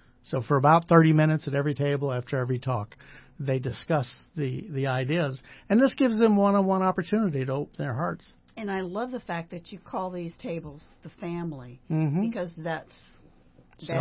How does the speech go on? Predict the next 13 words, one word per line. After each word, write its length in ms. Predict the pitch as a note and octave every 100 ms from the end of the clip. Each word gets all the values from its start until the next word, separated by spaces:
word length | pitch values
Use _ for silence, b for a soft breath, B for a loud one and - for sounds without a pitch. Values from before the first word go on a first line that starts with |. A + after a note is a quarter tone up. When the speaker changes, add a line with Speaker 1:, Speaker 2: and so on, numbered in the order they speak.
| C#3+
Speaker 2:
that's 100 | D3
where 300 | E3 G3+ F#3+
their 120 | F#3+
brokenness 540 | F3+ F3+ F3 E3+ E3 E3
came 260 | C4+ A#3+ B3+
from, 400 | D3+ C3 C#3 C#3 - - -
generally, 440 | D#3+ C#3 - D3+ D#3+
Speaker 1:
Mm-hmm. 80 |
Speaker 2:
is 140 | D#3 -
from 200 | C#3+ C#3+
their 160 | C#3 D3 -
family. 480 | F3+ G3 A2+ - - _ b b b b b b E3+
Speaker 1:
Absolutely. 800 | E3+ E3+ E3+ E3 D#3 C3 B2+